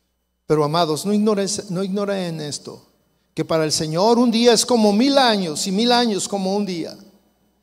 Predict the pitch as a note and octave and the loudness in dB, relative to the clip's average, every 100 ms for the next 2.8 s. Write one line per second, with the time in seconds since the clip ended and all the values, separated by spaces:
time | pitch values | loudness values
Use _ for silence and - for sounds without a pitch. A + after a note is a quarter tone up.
0 | _ _ - A3 B3 B3 C#4 D4 C4+ C4 | _ _ 0 2 4 6 6 6 4 4
1 | B3+ C#4+ D#4 D#4+ C4 B3 A#3 B3 B3 - | 4 4 6 4 2 2 0 0 -2 -2
2 | C#4+ C4 A#3+ A3+ G#3+ - D#3+ | -2 2 2 4 2 0 -6